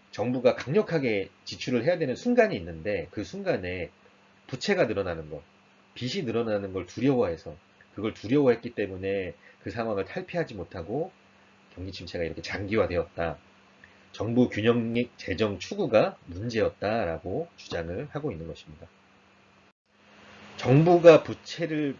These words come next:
확대하는 것을 두려워하지 않아도 되는 이유에 대해서 크루그먼은 가상의 경제국을 통해 설명을 합니다.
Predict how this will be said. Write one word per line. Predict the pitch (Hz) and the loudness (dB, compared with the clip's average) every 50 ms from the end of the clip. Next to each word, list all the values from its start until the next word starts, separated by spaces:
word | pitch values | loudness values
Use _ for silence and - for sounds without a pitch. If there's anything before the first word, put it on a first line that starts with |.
| - _ | -12 _
확대하는 | - - - - - _ - 135 139 175 170 165 - - 151 160 156 143 | -20 -20 -20 -20 -18 _ -6 0 2 2 2 2 0 -4 -8 -6 -4 -2
것을 | 131 123 - 135 135 123 | -2 -2 -2 -4 -6 -6
두려워하지 | - - - 98 107 147 165 165 151 139 135 127 127 | -8 -12 -10 -4 -2 0 2 2 2 0 -2 -4 -6
않아도 | 101 82 87 110 120 123 120 | -6 -6 -6 -6 -6 -6 -8
되는 | - - 101 110 107 | -8 -8 -10 -10 -10
이유에 | 90 92 117 139 147 139 113 | -8 -6 -6 -4 -4 -4 -4
대해서 | 90 87 85 82 82 - 139 139 120 90 76 - _ _ _ _ _ _ _ _ _ | -6 -6 -8 -10 -10 -10 -8 -8 -8 -8 -10 -12 _ _ _ _ _ _ _ _ _
크루그먼은 | - 165 165 156 143 131 117 117 113 107 | -10 -8 -6 -4 -4 -4 -4 -4 -8 -10
가상의 | - - - 90 92 - 135 131 135 117 - | -12 -12 -12 -10 -4 -2 -2 -2 -2 -4 -6
경제국을 | - 92 95 98 110 101 98 92 95 92 | -8 -10 -8 -8 -8 -8 -8 -10 -10 -10
통해 | - 104 95 92 - - 87 101 139 165 - | -10 -12 -14 -12 -12 -10 -10 -10 -10 -12 -10
설명을 | - 139 135 139 117 104 95 90 | -10 -8 -6 -6 -6 -6 -6 -8
합니다. | 110 117 - 82 80 78 | -8 -10 -12 -12 -14 -16